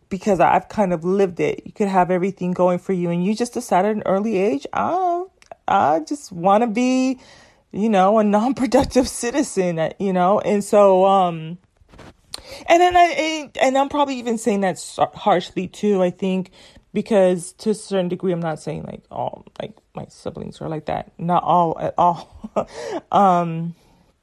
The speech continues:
but I'm, I'm kind of using it as a generalization, you know. I, I've noticed from a young age, some people just decided they just,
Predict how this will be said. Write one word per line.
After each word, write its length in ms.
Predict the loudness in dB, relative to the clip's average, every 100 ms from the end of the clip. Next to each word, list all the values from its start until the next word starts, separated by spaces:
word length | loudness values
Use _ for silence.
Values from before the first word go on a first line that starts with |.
| _ _ _ -10 2
but 100 | 4
I'm, 220 | 4 2
I'm 220 | 0 0 -2
kind 260 | -2 -2
of 180 | -2 -4 _
using 280 | -4 -2 -2
it 100 | -2
as 80 | -2
a 80 | -4
generalization, 1040 | -4 -2 -2 -2 -2 -2 -2 -4 -4 -4
you 80 | -4
know. 320 | -2 -4 -6 -14 -20 _ -6
I, 180 | -2 -2 -4
I've 160 | -2 -2
noticed 380 | 0 0 0 -4
from 140 | -6
a 40 | -4
young 320 | -2 -2 -4
age, 280 | -6 -6 -6
some 180 | -8 -8
people 320 | -8 -6 -6
just 240 | -6 -10
decided 480 | -10 -4 -2 -2 -4
they 120 | -8
just, 400 | -4 -4 -4 -10